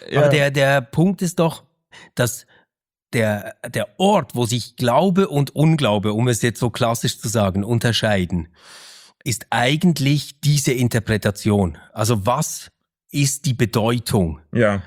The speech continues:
Speaker 2: dieses Ereignisses? Und da, glaube ich, haben wir zwei Möglichkeiten. Also wir können entweder sagen, „Na ja,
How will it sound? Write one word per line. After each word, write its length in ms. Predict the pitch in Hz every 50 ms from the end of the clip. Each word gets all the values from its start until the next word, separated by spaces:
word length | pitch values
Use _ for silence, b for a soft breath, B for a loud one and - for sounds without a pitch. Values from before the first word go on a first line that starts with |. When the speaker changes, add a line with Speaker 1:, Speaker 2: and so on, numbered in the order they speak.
| -
Speaker 2:
dieses 280 | - 101 95 98 95 -
Ereignisses? 580 | 110 98 95 92 95 95 - 92 90 - - B B B B B B B
Und 180 | 120 127 120 - - 151
da, 220 | 151 175 190 202
glaube 320 | - 160 143 151 165 170
ich, 160 | 175 165 - -
haben 240 | - 139 127 131 131 123
wir 180 | 127 131 127
zwei 320 | - - 123 123 143 165 151
Möglichkeiten. 760 | 127 131 147 156 - 175 - - - 113 110 127 139 - 147
Also 160 | 120 107 117
wir 80 | 120 117
können 260 | - - 123 120 120
entweder 560 | - - 123 143 151 - - 139 127 135 131
sagen, 340 | 120 131 117 117 120 120 117
„Na 100 | 107 104
ja, 240 | 101 110 160 165 143